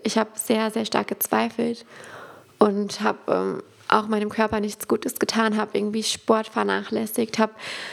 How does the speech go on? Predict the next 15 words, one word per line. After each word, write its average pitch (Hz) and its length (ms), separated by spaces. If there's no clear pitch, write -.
mir 233 420
keine 240 260
Pausen 233 460
und 214 160
Auszeiten 220 540
gegönnt, 202 680
mich - 440
nicht 233 180
mal 226 220
irgendwie 226 500
auf - 120
dem 220 160
Sofa 226 280
entspannt 208 640
oder - 340